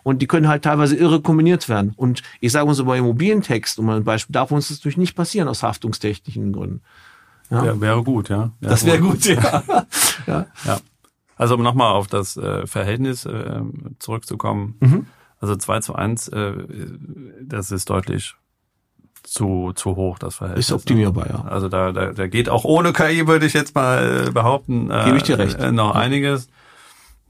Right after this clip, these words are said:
Speaker 2: Ähm, also wer zwei zu eins hat und das jetzt hört, ähm, wir sollten miteinander reden. <laughs>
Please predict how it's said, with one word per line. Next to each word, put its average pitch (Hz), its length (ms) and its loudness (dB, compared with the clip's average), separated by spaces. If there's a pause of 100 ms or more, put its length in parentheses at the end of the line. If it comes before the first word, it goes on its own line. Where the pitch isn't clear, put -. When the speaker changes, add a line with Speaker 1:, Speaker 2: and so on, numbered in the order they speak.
(200)
Speaker 2:
Ähm, 104 240 -2
also 107 260 -2
wer 139 220 2
zwei 151 220 0
zu 160 180 2
eins 156 260 0
hat 170 160 2
und 151 120 0
das 139 160 2
jetzt 139 180 -2
hört, 156 420 0
ähm, 127 540 0
wir 120 140 2
sollten 131 280 4
miteinander 123 460 2
reden. 110 260 2 (200)
<laughs> 240 600 2